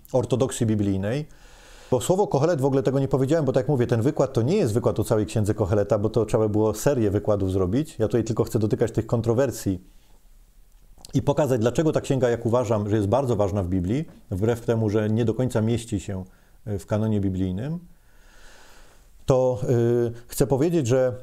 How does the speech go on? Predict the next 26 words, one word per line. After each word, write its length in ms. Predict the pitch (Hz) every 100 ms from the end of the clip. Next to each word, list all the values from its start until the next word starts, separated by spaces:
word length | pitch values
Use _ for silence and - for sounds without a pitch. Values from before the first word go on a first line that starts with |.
| - 113
y, 40 | 113
księga 300 | 156 160 151
Ko-, 140 | 131
że 100 | 123
Kohelet, 480 | 131 120 170 170 127
nie 120 | 123
mówiłem 280 | 131 147 135
tego, 220 | 143 143
że 200 | 131 127
w 80 | 123
ogóle 200 | 143 139
słowo 380 | - 147 170 170
Kohelet 320 | 127 147 147
to 80 | 131
nie 80 |
jest 120 | 151 -
wcale 220 | 139 139
imię. 340 | 147 110 95 - - - -
Kohelet 380 | - 110 170 185
pochodzi 280 | - 143 139
od, 120 | 135
od 160 | 135 113
słowa 240 | 151 139
kahal, 440 | - 113 - 160 175
które 240 | 147 131
znaczy, 560 | 107 139 143 143 143